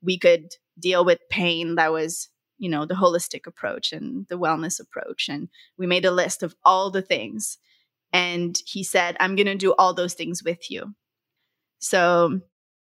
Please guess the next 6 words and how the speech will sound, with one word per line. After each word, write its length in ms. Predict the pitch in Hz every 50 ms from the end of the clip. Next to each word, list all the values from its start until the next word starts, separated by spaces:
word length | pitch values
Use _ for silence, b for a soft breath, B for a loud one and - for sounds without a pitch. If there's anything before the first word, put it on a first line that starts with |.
| _ _ _ _ _ _ _ -
um, 420 | 185 180 175 170 170 170 - 190
one 220 | 190 190 190 190 185
thing 260 | 208 196 190 190 190
was 380 | 185 180 175 185 185 - - - _ -
getting 280 | 175 180 175 170 175
sober. 640 | 175 - 190 180 170 160 170 165 165 170 185 196 -